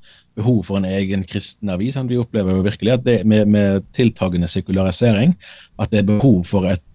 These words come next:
eh, og for så vidt flere medier som, som ser, eh, verden, eller prøver i hvert fall å se verden med, med kristne øyne. Og så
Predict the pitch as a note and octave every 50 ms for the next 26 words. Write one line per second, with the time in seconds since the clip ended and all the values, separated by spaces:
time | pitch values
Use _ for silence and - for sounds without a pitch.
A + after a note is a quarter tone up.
0 | - G#2 G2 F#2+ F#2+ G2 G2 G2 F2+ - - - A#2 G#2 G2+ - - C#3+ B2+ G2+
1 | F2 E2 E2 F2+ G2+ G2 F#2 F2 E2 D#2+ D2+ - - - - G2 F2+ F2 E2 -
2 | _ - - - _ _ - - - G2+ F#2 - - - - A#2+ F#2+ F2 - -
3 | - - F#2+ F#2+ F#2 F#2 F#2 A2+ A2 G2 F2+ E2 E2+ E2+ E2 D2 - - - -
4 | E2 F#2+ F#2 F2 - G#2 G#2 A2 F#2+ D2+ - F2+ G2 G2 F#2+ F#2 G#2+ G#2+ G2+ G2+
5 | G2 F2+ F2+ F2 F2 F2+ F2+ F2 F2 E2 F#2 F#2+ F#2 F#2 F2+ F2+ F2 - G2 G2
6 | - - G#2 G2+ G#2+ A#2 B2+ D#3 F3 - - - - - - - - C#3 -